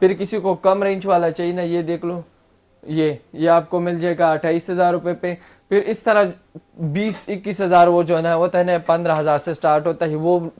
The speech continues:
पाकिस्तानी लोकल होते हैं। ये सारा आपको इंपोर्टेड मिलेगा। ये आप देख लो, ये आपको मिलेगा चौंतीस हज़ार रुपये में। ये वाला देख लो, ये आपको मिलेगा पैंतीस हज़ार रुपये में। ये वाला भी किसी को मंगवाना है, ये आपको मिल जाएगा चौंतीस हज़ार रुपये पे।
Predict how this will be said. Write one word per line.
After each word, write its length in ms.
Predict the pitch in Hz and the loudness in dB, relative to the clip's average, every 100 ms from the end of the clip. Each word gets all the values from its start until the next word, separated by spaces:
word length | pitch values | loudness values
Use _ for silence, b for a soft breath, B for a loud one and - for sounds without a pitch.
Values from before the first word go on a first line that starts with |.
| - | -4
पाकिस्तानी 580 | 151 156 156 156 165 | -4 -4 -4 -2 -2
लोकल 340 | 160 147 143 143 | -2 0 0 -2
होते 200 | 135 127 | -2 -6
हैं। 80 | 120 b b - | -12 b b 0
ये 140 | 175 | 0
सारा 300 | 180 180 175 | 2 4 4
आपको 260 | 170 156 175 | 4 2 -2
इंपोर्टेड 500 | 160 156 160 160 151 | -2 0 0 0 -2
मिलेगा। 340 | 143 127 127 | -4 -4 -4
ये 160 | 131 160 | -2 0
आप 160 | 165 | 0
देख 260 | 151 170 165 | -2 -4 -4
लो, 120 | 170 | -4
ये 140 | 156 160 | 0 0
आपको 300 | 156 156 156 | 0 -2 -2
मिलेगा 380 | 156 160 156 | -2 -2 -2
चौंतीस 480 | 151 - 160 160 151 | -4 -4 -6 -6 -10
हज़ार 220 | 160 165 | -2 0
रुपये 220 | 156 160 160 | 0 -2 -4
में। 180 | 165 156 b b b - | -4 -10 b b b -6
ये 140 | 160 | -2
वाला 280 | 175 175 170 | 2 2 2
देख 220 | 160 165 | 0 -2
लो, 100 | 165 | -2
ये 180 | 160 165 | -2 0
आपको 260 | 165 160 165 | 0 -2 -6
मिलेगा 280 | 165 160 151 | -4 -4 -4
पैंतीस 460 | 156 160 165 175 | -2 -4 -4 -6
हज़ार 260 | 170 160 160 | -4 -2 0
रुपये 220 | 160 170 | 0 -4
में। 200 | 160 156 - b b b b b - | -4 -8 -12 b b b b b -6
ये 140 | 151 | -2
वाला 260 | 175 175 170 | 0 2 0
भी 140 | 160 | -2
किसी 220 | 160 160 | -8 -8
को 140 | 175 170 | -4 -4
मंगवाना 420 | 165 156 160 160 | -4 -2 -2 -2
है, 160 | 156 156 | -4 -4
ये 100 | 156 | -2
आपको 320 | 147 147 156 | -4 -4 -4
मिल 160 | 156 | -2
जाएगा 320 | 156 147 151 147 | -2 -2 -2 -4
चौंतीस 440 | - 160 156 156 | -4 -6 -6 -8
हज़ार 200 | 156 160 | -4 -4
रुपये 200 | 156 165 | -4 -6
पे। 220 | 165 156 | -6 -8